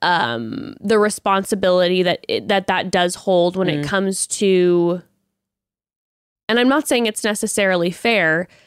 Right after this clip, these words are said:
Speaker 1: but the responsibility that, that you do hold when it comes to then maybe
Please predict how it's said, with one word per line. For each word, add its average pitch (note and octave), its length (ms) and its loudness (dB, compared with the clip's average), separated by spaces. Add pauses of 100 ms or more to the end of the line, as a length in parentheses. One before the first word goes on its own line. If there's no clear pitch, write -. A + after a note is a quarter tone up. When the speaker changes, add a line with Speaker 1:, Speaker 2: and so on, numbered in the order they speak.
Speaker 1:
but G#3 80 -2
the A3+ 80 2
responsibility A3 680 0
that, F#3+ 320 -4
that F#3+ 280 -2 (480)
you G3+ 160 2
do G#3 260 0
hold F#3+ 300 0
when F#3+ 120 0
it - 120 -4
comes G3 400 -4
to G3+ 220 -2
then F3+ 460 -2 (460)
maybe G3+ 380 0